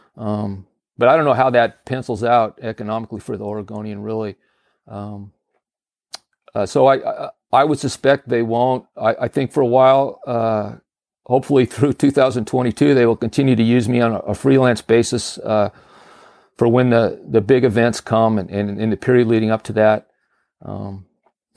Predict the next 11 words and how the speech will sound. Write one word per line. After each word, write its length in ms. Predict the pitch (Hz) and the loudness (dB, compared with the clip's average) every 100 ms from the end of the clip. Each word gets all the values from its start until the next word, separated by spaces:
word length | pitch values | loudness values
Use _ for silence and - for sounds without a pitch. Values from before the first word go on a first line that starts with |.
| - - | -14 0
but, 200 | 135 147 | 0 4
you 80 | |
know, 100 | 156 | 4
the, 300 | 151 131 - - | 4 2 -4 0
the 180 | 143 | 2
University 440 | 135 165 160 156 143 | 4 4 4 4 4
of 80 | 123 | 4
Oregon 260 | 147 139 | 4 2
itself 440 | 117 - 127 135 131 | -2 0 2 2 0
has, 460 | 113 92 - - _ | -2 -4 -16 -20 _
uh, 420 | - 101 101 92 | -4 -2 0 -4